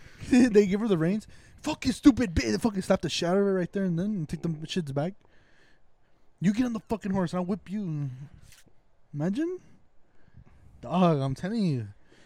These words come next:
Guys are fucking dicks when they're emotional. Or they're just bitches.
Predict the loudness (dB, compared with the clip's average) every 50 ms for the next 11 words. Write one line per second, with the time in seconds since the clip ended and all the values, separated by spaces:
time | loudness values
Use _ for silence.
0 | _ -20 -16 -8 -6 -4 -2 0 -2 -2 -2 -2 -4 -2 -2 -4 -4 -2 -4 -4
1 | -4 -4 -2 -2 0 0 2 0 0 0 -2 -4 -4 -6 -10 -10 -10 -10 -12 -16
2 | _ -20 -20 _ -20 -20 _ _ _ _ -20 -20 -20 -20 -20 -20 -20 _ -12 -6
3 | -4 -2 0 0 -2 -2 -4 -4 -6 -6 -6 -8 -12 -12